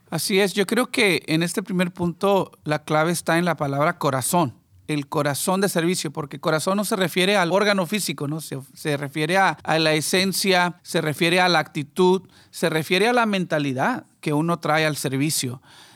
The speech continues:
Tú lo dijiste que el corazón es algo que solamente Dios puede cambiar, solamente Dios puede transformar.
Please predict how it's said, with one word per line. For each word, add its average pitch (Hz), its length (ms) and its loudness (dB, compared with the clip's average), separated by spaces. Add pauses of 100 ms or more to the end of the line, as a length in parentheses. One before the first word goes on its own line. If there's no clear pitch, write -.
(160)
Tú 190 140 0
lo 208 80 2
dijiste 196 420 -2
que 220 120 -2
el 170 100 0
corazón 185 640 0 (100)
es - 220 -2
algo 175 340 0
que 147 240 0
solamente 185 640 0
Dios 160 400 0
puede 180 280 0
cambiar, 147 480 -2
solamente 160 440 -2
Dios 151 180 -2
puede 160 160 0
transformar. 135 720 -2